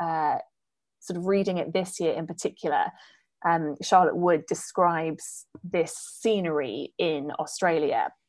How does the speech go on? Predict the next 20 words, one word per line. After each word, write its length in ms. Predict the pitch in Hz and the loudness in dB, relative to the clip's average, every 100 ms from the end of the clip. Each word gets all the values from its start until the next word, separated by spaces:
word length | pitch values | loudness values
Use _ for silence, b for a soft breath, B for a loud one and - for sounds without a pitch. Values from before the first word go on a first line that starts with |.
| - | -10
beautifully, 680 | 202 220 208 185 - 147 151 | -2 -2 -2 -6 -4 -4 -2
so 280 | - 202 190 | -4 -2 0
much 260 | 180 - | -2 -2
so 140 | 180 160 | -2 -2
that 80 | |
you 100 | - - | -4 -6
can, 240 | 185 - | -6 -4
you 60 | 190 | -4
know, 60 | 156 | -4
you 60 | |
can 180 | - - - | -4 -10 -8
absolutely 640 | - - - 165 143 147 160 | -10 -8 -2 -2 -2 -4 -6
see 300 | - 180 135 | -4 -2 -2
it. 160 | 110 - - | -4 -4 -6
And 180 | 151 139 | -4 -4
this 260 | 156 - B B B | -6 -8 B B B
rickety 500 | 190 185 185 196 170 | -8 -6 -6 0 2
old 240 | 151 147 - | 4 2 0
house, 540 | 175 151 - - - - | -2 -2 -4 -10 -10 -4
uh, 200 | 170 151 | -2 -2